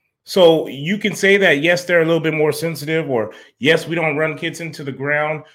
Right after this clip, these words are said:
but football is discipline. Football i-, i-, i-, i-, is very military-ish because you can't have two people carry you to win a championship.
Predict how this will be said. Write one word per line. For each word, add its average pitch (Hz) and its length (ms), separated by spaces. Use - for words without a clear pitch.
but - 140
football 214 340
is 113 100
discipline. 127 500
Football 220 480
i-, 165 40
i-, - 20
i-, 143 560
i-, 151 220
is 135 200
very 175 300
military-ish 139 1040
because 131 300
you 185 80
can't 202 260
have 185 300
two 190 180
people 139 300
carry 156 280
you 120 140
to 123 120
win 117 160
a 95 60
championship. 92 840